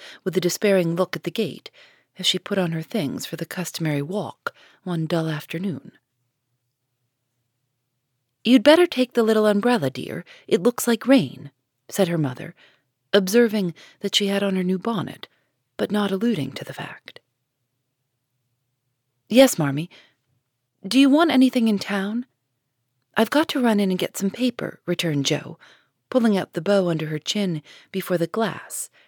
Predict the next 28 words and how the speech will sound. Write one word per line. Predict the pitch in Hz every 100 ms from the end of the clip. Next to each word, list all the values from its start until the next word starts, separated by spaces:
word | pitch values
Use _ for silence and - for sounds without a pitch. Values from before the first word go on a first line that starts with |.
| _ _
as | 196 196
an |
excuse | 196 - - 220 180 - - -
for | -
not | 196 -
looking | 185 - 175
at | 151
her | 165
mother. | 208 - - - _ _ _ _ _ _ _ _ _ _ _ _ _ _ _
"Yes, | - 269 208 - -
I | 240
want | 262 330 -
some | 320
twilled | 269 269 247 196
salsia, | - 277 254 - - - - _ _ _ _
a | 202
paper | - 254 -
of | 208
number | 190 190 185
nine | 170 156
needles, | 156 143 - 175 - - -
and | 208
two | -
yards | 285 247 196 185
of | 175
narrow | 180 202 190
lavender | 180 185 190 185 208
ribbon. | 247 - -